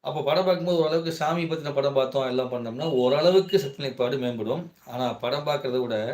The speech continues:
நீங்க உபதேசமாக கேட்க, கேட்க, கேட்க உள்ளுக்குள்ள வந்து அந்த உபதேச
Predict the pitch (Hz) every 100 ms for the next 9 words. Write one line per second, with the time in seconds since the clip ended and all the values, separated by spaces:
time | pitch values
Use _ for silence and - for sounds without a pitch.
0 | 165 _ _ _ _ 143 151 131 131 175
1 | 196 190 185 175 165 165 151 147 131 139
2 | 139 139 123 131 127 127 117 127 147 127
3 | 175 196 185 151 139 143 147 131 135 120
4 | 113 135 151